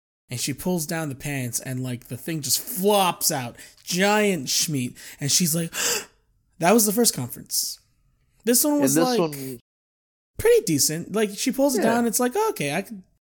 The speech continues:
Speaker 1: I could put
Speaker 2: I
Speaker 1: my,
Speaker 2: could work with this.
Speaker 1: I could put my mouth on this. This will be all right. It'll be a little bit of a mouthful."
Speaker 2: Huh.
Speaker 1: Are we
Speaker 2: I
Speaker 1: both
Speaker 2: like your analogies.
Speaker 1: Are we both horny? We've been, we've been talking about sex. I think we're both
Speaker 2: Actually,
Speaker 1: just
Speaker 2: no, I'm not, I'm not super horny today.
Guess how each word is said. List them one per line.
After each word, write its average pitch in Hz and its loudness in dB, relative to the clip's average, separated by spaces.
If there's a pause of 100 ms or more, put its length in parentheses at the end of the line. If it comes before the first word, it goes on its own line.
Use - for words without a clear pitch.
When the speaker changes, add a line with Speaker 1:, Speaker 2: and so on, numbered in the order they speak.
(160)
Speaker 1:
I 254 0
could 269 -6
put 247 2
Speaker 2:
I 202 4
Speaker 1:
my, 156 0
Speaker 2:
could 143 4
work 107 -2
with 113 -4
this. 123 0
Speaker 1:
I 254 2
could 294 -2
put 220 0
my 151 -2
mouth 123 -4
on 123 -6
this. 175 -2
This 233 -2
will 277 -4
be 240 0
all 123 -2
right. 123 -6
It'll 165 -2
be 285 0
a 262 2
little 165 0
bit 127 -4
of 120 -6
a 123 -6
mouthful." 120 -8 (1120)
Speaker 2:
Huh. 311 -6 (280)
Speaker 1:
Are 156 -2
we 254 4
Speaker 2:
I - 2
Speaker 1:
both 285 2
Speaker 2:
like - -6
your 170 0
analogies. 131 -2
Speaker 1:
Are 165 0
we 208 4
both 240 0
horny? 160 -4
We've 139 -4
been, 139 -8
we've 131 -8
been 135 -8
talking 147 -10
about 123 -8
sex. - -10 (760)
I 135 -8
think 139 -4
we're 139 -4
both 123 -6
Speaker 2:
Actually, 269 -12
Speaker 1:
just 294 -6
Speaker 2:
no, 285 -6 (100)
I'm 320 -10
not, 339 -12
I'm 359 -12 (120)
not - -16 (280)
super 311 -10
horny 220 -2
today. 98 2